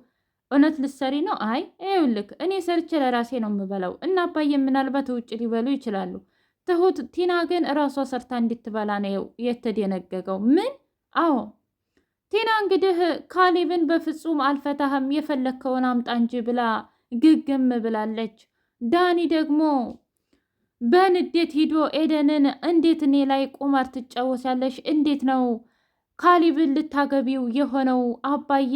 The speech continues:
አንቺን ነው የሚወደው" ብሎ አላት። "አንተ እውነትም ማፈሪያ ነህ። እኔ ጭራሽ በነገሩኝ ነገር እወዛገባለሁ፣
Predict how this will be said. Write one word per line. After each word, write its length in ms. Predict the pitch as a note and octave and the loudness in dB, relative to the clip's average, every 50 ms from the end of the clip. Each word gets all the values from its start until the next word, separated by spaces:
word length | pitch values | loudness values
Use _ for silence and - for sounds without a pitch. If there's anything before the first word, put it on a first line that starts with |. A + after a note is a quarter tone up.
| C#4+ C4+ C4 A#3+ B3 - | 0 0 0 -2 -4 -2
አንቺን 360 | C#4 D#4 D#4 D#4 D#4 D4+ C4 | 0 0 0 0 0 0 0
ነው 160 | C4 C4 B3+ B3+ | 2 2 0 0
የሚወደው" 680 | B3 B3 A#3+ A#3 A#3 A#3+ A#3+ A#3+ A#3 G#3+ - B3+ A#3+ A3+ | 0 0 2 2 2 2 2 2 0 -2 -2 -4 -2 -2
ብሎ 180 | G#3+ A#3+ A#3 A#3 - - | -2 0 0 0 -2 -2
አላት። 300 | A3+ A3+ A3+ A3+ A3+ A3+ - - | -2 -2 -2 -2 -4 -6 -6 -4
"አንተ 280 | - C#4 D4 C#4+ C#4+ C#4+ D4 | -2 0 0 0 0 0 0
እውነትም 440 | - B3 C4+ C4+ C4+ C4 C4 B3 B3 | 0 0 0 0 0 0 -2 -2 0
ማፈሪያ 460 | A#3+ A#3+ A#3 A#3 A#3 A#3 A3+ A#3 B3+ C#4 | 0 0 0 -2 -2 -4 -2 0 0 2
ነህ። 160 | C4 A3+ G#3+ - - _ _ _ _ _ | 0 0 -2 -6 -12 _ _ _ _ _
እኔ 140 | - C#4 E4 F4+ F4 F4 | -2 0 2 2 2 0
ጭራሽ 320 | - D4 D#4+ E4 D#4+ C#4 - | 0 0 0 0 0 0 -2
በነገሩኝ 600 | A#3+ C#4+ D4 C#4+ D4 C#4 D4 - D4 C#4+ D4 C#4+ C#4 | 0 0 2 2 2 0 0 0 0 2 2 2 2
ነገር 360 | C#4 C#4 C#4 C#4+ C#4+ C#4+ C#4+ C#4+ C4+ A#3+ A3+ - _ _ _ _ _ _ _ - | 2 2 2 2 2 2 2 2 0 0 -2 -6 _ _ _ _ _ _ _ 0
እወዛገባለሁ፣ 960 | D#4+ F4+ D4 E4+ E4 C4+ D#4 D4+ D4 D4 C#4+ C#4+ C#4+ C#4+ C#4 C4 C4+ D#4+ D#4+ | 2 4 4 4 2 2 2 0 0 0 -2 0 2 2 2 2 2 0 0